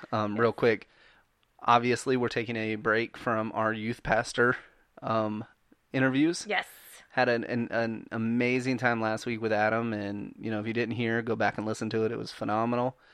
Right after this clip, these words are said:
Speaker 1: Um, Adam really came on and blew it out of the water.
Speaker 2: He did. Thank
Speaker 1: The,
Speaker 2: you, Adam.
Speaker 1: the other two pastors we had lined up, uh, one had a scheduling conflict and, and, uh, couldn't do the interview when we, we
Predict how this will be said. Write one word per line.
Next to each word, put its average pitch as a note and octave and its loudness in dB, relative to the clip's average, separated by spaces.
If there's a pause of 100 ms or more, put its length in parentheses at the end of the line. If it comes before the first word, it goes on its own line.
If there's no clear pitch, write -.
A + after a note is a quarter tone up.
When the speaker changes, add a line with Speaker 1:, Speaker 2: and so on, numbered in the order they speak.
(320)
Speaker 1:
Um, G#2+ -2
Adam A2+ 0
really A2 2
came A2+ 0
on A2 2
and A2 -2
blew A2+ 2
it A2+ 4
out A2 6
of A2 -2
the A2 -2
water. A#2 4
Speaker 2:
He E3+ -14
did. F#3+ -6
Thank C4 4
Speaker 1:
The, B3+ 6
Speaker 2:
you, B3 4
Adam. B3+ 2
Speaker 1:
the B2 0
other C3+ 4
two C#3 2
pastors A#2+ 0
we A#2 2
had A#2 2
lined A2+ -2
up, A#2+ 2
uh, A2 0
one A#2 0
had A#2+ 0
a G#2+ -2
scheduling B2 0
conflict C#3 -2 (120)
and, A2 -2 (840)
and, G#2+ -2
uh, G2+ -2 (120)
couldn't A#2 0 (440)
do B2 0
the A#2 0
interview B2 0
when A#2+ -2
we, A2 -4
we A2+ -8